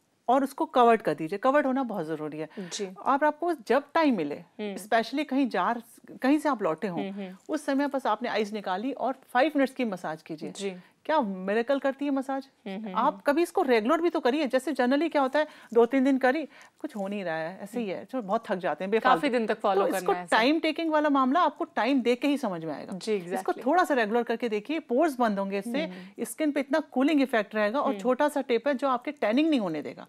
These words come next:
Speaker 2: ओके।
Speaker 1: इसमें तीनों चीजों की मसाज और every day एक एक
Speaker 2: ओके।
Speaker 1: करके, कभी आपने खीरा किया, कभी तरबूज किया, कभी नीम किया।
Speaker 2: ओके।
Speaker 1: और फिर पानी से चेहरा धो लीजिए।
Speaker 2: चलिए, इसी के साथ कुछ एक एसएमएस के बारे में बात करेंगे। लेमन लगाती थी अपने बालों में जिससे बाल बहुत ज्यादा निकलने लगते हैं,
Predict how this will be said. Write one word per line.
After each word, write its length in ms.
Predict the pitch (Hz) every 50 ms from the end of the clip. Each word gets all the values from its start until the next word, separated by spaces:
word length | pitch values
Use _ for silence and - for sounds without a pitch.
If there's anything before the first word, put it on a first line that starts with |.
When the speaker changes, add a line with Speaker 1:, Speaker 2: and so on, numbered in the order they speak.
| _ _ -
Speaker 2:
ओके। 440 | 214 202 - - - - _ _ _ _ -
Speaker 1:
इसमें 320 | - - - 254 294 302
तीनों 300 | 294 - 285 302 339 330
चीजों 240 | 294 285 233 226 202
की 100 | 202 226
मसाज 380 | 208 202 190 - 285 330 -
और 140 | - 262 277
every 320 | - - 254 254 233 269 294
day 80 | 220
एक 380 | 185 151 - - - 262 254 -
एक 0 |
Speaker 2:
ओके। 120 | 302 202
Speaker 1:
करके, 220 | - 175 160 - 185
कभी 220 | - 214 196 233
आपने 200 | 226 214 208 214
खीरा 240 | 208 - 208 220 226
किया, 240 | 220 254 233 226 208
कभी 80 | 208
तरबूज 320 | 202 202 185 180 220 214 -
किया, 200 | 233 214 - 208
कभी 100 | 196 180
नीम 220 | 160 156 143 143
किया। 220 | 139 - 151 156
Speaker 2:
ओके। 240 | - 202 - _ - 202 - _ _ -
Speaker 1:
और 100 | - 240
फिर 120 | 240 311
पानी 280 | 294 - 226 196 196 202
से 100 | 196 214
चेहरा 240 | 175 165 156 156 151
धो 100 | 151 156
लीजिए। 280 | 160 160 - 165 -
Speaker 2:
चलिए, 320 | 185 - 214 202 196 208 214
इसी 160 | 214 269 262
के 60 | 247
साथ 140 | 240 277 262
कुछ 200 | 269 - 269 240
एक 100 | 269 233
एसएमएस 360 | 254 233 - 262 262 262 247
के 100 | - 269
बारे 240 | 240 247 247 233 240
में 100 | 247 240
बात 200 | 233 220 220 220
करेंगे। 420 | - 247 240 240 233 233 269 302 - - - - - - _ 220
लेमन 280 | 220 240 247 262 294
लगाती 440 | 294 302 285 262 254 233 226 233 247
थी 100 | 233 254
अपने 180 | 247 226 240 247
बालों 280 | 220 220 214 214 226
में 100 | 240 254
जिससे 280 | 214 233 220 - 254 233
बाल 280 | 196 208 208 208 220
बहुत 180 | 196 214 220 214
ज्यादा 220 | 202 208 202 214
निकलने 380 | 208 202 202 202 190 185 190 208
लगते 320 | 208 202 202 - _ -
हैं, 180 | 220 220 254 320